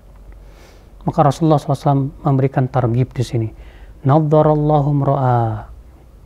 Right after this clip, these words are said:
Semoga Allah memberikan cahaya. Memberikan nudrah. Nudrah itu cahaya di wajah. Ya. Kepada siapa? Kepada seseorang yang mendengarkan sabdaku.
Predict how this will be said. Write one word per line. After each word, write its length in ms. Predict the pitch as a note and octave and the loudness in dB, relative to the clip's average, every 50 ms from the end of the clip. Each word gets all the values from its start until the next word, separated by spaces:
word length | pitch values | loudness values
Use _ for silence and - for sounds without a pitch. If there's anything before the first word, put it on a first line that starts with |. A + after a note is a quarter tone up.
| - - - - - - - - - | -20 -20 -20 -20 -20 -20 -20 -20 -16
Semoga 440 | - - E3+ D#3 D#3 C#3+ B2+ D3 D3+ | -8 -4 -2 0 0 0 -2 -4 -4
Allah 400 | D3 C3+ B2+ B2+ B2 A#2+ - - - | -4 -4 -2 -2 -4 -4 -8 -8 -6
memberikan 600 | D3 C3 C3 B2 B2 B2 - - C3 A#2+ A#2 - | -6 -4 -4 -4 -4 -6 -6 -6 -6 -6 -6 -6
cahaya. 560 | - - A#2+ A2+ A2+ A2+ A2 A2 G#2+ - - - - - - - - - - - - - - - - - - - - - - - - | -8 -8 -6 -6 -4 -6 -6 -8 -10 -12 -18 -20 -20 -20 -20 -20 -20 -20 -20 -20 -20 -20 -20 -20 -20 -20 -20 -20 -20 -20 -20 -16 -8
Memberikan 420 | - C#3 B2+ A#2+ B2+ - - C#3 C3+ | -4 -2 -2 -2 -2 -2 0 0 0
nudrah. 640 | C#3 D3 D3+ C#3 C3 C3 B2 A#2 G2+ - - - - D3+ | 2 0 0 0 0 0 0 0 0 -2 -6 -8 -4 -4
Nudrah 400 | C3 B2 B2 B2+ C3 B2+ A#2+ B2 | -2 -2 -2 -2 -2 -2 -2 -4
itu 160 | - - D3 | -4 -6 -8
cahaya 340 | - - C3+ B2+ C3+ C#3 C3+ C3 | -8 -8 -6 -6 -4 -4 -4 -2
di 80 | C3+ C3 | -2 -2
wajah. 400 | B2 B2 B2 B2 - - B2 - - - - - - - - - - - - - - - - - - - - - - - - - - - - - - - | -2 -2 -2 -4 -4 -6 -8 -10 -10 -14 -20 -20 -20 -20 -20 -20 -20 -20 -20 -20 -20 -20 -20 -20 -20 -20 -20 -20 -20 -20 -20 -20 -20 -20 -20 -20 -12 -8
Ya. 260 | B2+ A2+ A#2 A#2+ - - - - - - - - - - - - - - - - - | -6 -6 -6 -8 -10 -14 -20 -20 -20 -20 -20 -20 -20 -20 -20 -20 -20 -20 -20 -14 -10
Kepada 340 | - C#3+ - - E3 E3+ E3+ | -8 -4 -2 0 2 2 0
siapa? 460 | - - A3+ A#3 B3 A#3+ - E3+ - | 2 4 6 6 6 6 2 0 0
Kepada 320 | - E3+ - - F3 F3 | -2 -6 -4 -2 -2 -2
seseorang 800 | D#3+ - - - E3 - - F3+ F#3 G3 G3 G3 G#3 G#3+ G3+ G3+ | -2 -4 -8 -12 -8 -4 -2 0 4 4 4 4 2 0 0 0
yang 160 | G3+ G3+ G3 | 0 0 0
mendengarkan 760 | F#3+ F#3+ F#3 F3 E3+ F#3 F#3 G3 G#3+ G#3+ A3 - G#3+ G#3 G3+ | 0 0 0 0 0 0 0 0 0 -2 -4 -4 -4 -4 -4
sabdaku. 800 | G3+ - - G3 F3 E3 D#3+ E3 G#3 G#3+ - - - F3+ D#3 | -4 -4 -4 -4 -2 -2 0 2 0 0 -2 -4 -8 -8 -8